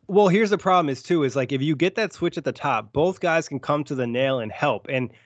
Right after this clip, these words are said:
I know a lot of talk has been like, "Well, K D's not doing anything with the ball." Like, he can't really do things when guys are there, because if he does drive, he's just gonna turn the ball over. We saw that happen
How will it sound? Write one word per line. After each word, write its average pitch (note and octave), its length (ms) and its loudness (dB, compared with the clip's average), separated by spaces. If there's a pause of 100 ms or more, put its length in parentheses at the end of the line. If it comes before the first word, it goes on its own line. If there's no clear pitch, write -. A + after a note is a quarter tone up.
I C#3 120 0
know E3+ 140 4
a - 20 4
lot D#3 160 6
of C#3+ 80 -2
talk C#3+ 160 0
has C3 80 -10
been C3+ 100 -4
like, B2+ 140 -6
"Well, A#2 120 -6
K C#3+ 220 -4
D's D3 200 -2
not B2+ 180 -4
doing C#3+ 180 -4
anything C3+ 200 -4
with A#2+ 80 -2
the A#2 40 -6
ball." C#3 260 0
Like, C3+ 200 -2
he D3+ 180 -6
can't G3+ 240 -2
really F#3 200 0
do C3+ 180 2
things E3 260 -2
when C#3+ 140 -2
guys C3 360 2
are A#2 120 -4
there, B2 300 -2
because B2 260 -6
if B2 80 -2
he A#2+ 80 -2
does C3 260 0
drive, A2+ 300 -2
he's A#2+ 100 -6
just A#2+ 160 -6
gonna A#2+ 140 -4
turn C3+ 220 0
the A#2+ 40 -2
ball B2+ 220 4
over. A2+ 180 -2
We A#2+ 140 -2
saw B2+ 220 -2
that A#2 100 -4
happen B2 400 -2